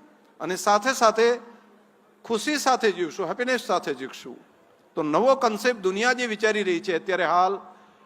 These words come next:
વિશ્વના સૌથી વધારે પૈસાદાર લોકો બધું દાન આપીને ખુશી શોધે છે. અમને આનંદ મળે, અમને ખુશી ક્યાંથી મળે છે?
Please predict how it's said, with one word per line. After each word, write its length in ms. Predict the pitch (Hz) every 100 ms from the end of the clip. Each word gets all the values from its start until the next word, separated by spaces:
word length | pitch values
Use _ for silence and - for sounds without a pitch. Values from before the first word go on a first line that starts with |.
| _ _ _ _ _ _ _ -
વિશ્વના 440 | 180 214 226 233
સૌથી 320 | 214 202 220
વધારે 300 | 233 190 202
પૈસાદાર 500 | 214 196 220 208 208
લોકો 280 | 196 190 208
બધું 360 | 175 170 220 214
દાન 240 | 190 202
આપીને 520 | 185 190 185 190 233 - - - _ _ _ _ _ _ _ _
ખુશી 280 | 214 208 240
શોધે 340 | - 175 143
છે. 160 | 104 - - _ _ _ _ _ _ _ 160
અમને 180 | 180 185
આનંદ 340 | 180 202 185
મળે, 180 | 165 147
અમને 180 | 160 170
ખુશી 320 | 185 175 208
ક્યાંથી 300 | 175 127 123
મળે 180 | 117
છે? 100 | 104